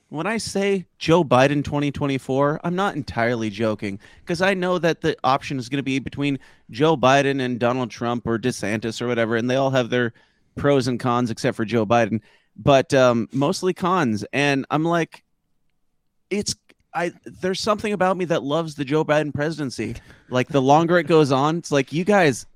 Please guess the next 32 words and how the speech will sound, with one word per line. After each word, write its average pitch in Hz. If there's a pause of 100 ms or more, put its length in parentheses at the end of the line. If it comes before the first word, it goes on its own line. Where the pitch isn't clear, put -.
(100)
keep -
having 143
to, 139
uh, 123 (280)
own 170
up 185
to -
this 110
thing. 101
You 117
guys 151
ha-, 165 (140)
keep 170
having 175
to 160
eat 156
crow 147 (320)
every 151
single 147
day 131
and 113
backpedal, 135
and, 107
like, 113 (300)
it's -
just 190
beautiful. 147 (380)
Um, 131
I 143
wanna 185
see 175
them 156